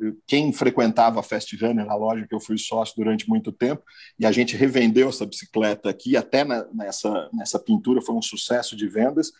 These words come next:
eu deixava esse vídeo rolando lá em looping, porque, meu, é uma emoção fantástica aquilo. E eu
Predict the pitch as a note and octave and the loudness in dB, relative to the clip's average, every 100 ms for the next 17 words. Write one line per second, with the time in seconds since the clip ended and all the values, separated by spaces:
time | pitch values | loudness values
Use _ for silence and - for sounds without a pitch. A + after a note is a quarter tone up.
0 | _ _ - A#2+ C#3 C3+ - D3 E3+ D3+ | _ _ 0 4 6 4 4 4 2 0
1 | - A2+ A#2+ D3+ D3+ B2+ B2 A2+ A#2+ D#3+ | 0 -2 -2 -4 -2 2 4 4 2 -2
2 | C#3+ F2+ _ _ - A2 A#2+ D3 A2+ A2+ | -6 -10 _ _ -8 2 2 4 4 4
3 | A2+ G#2+ A2 B2+ D#3 - G#2+ - _ _ | 2 2 4 4 2 -2 -8 -8 _ _
4 | A#2 A2 - D#3 E3+ C#3 A#2+ C3 D#3 D3 | 0 2 4 6 8 6 6 2 0 -2
5 | - D3 D#3+ - F#3 F3+ E3 D3+ - - | -2 -6 -6 -6 -6 0 0 0 -6 -10
6 | - G#2+ A#2 G#2+ - A#2+ C#3+ F3+ E3+ | -8 -4 0 0 0 6 6 6 4